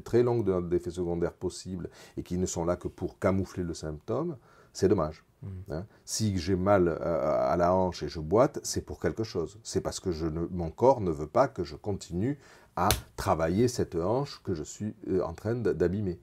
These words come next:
Speaker 2: Mhm.
Speaker 1: Donc, je me déhanche et je boite. Si je prends quelque chose qui camoufle cette douleur, je vais marcher normalement, donc je vais empirer l'usure. Donc, c'est pas une bonne idée.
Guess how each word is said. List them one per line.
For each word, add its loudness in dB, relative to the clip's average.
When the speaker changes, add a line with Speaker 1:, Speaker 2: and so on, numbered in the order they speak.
Speaker 2:
Mhm. -4
Speaker 1:
Donc, 4
je -2
me 4
déhanche 2
et 8
je 4
boite. 0
Si -2
je 2
prends 0
quelque -4
chose -4
qui -8
camoufle 2
cette -4
douleur, -2
je 2
vais 8
marcher 2
normalement, -2
donc -2
je -6
vais 0
empirer 2
l'usure. -2
Donc, -14
c'est -8
pas 4
une 0
bonne 2
idée. -8